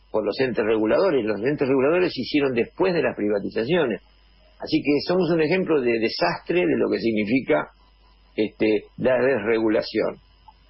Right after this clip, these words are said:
Esa desregulación en treinta años, ¿qué dice la comisión que habilita la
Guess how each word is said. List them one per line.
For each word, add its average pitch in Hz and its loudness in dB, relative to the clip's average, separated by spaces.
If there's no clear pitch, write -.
Esa 196 2
desregulación 175 2
en 180 -2
treinta 170 0
años, 196 2
¿qué 170 4
dice 175 0
la 127 2
comisión 123 0
que 123 0
habilita 123 2
la 98 0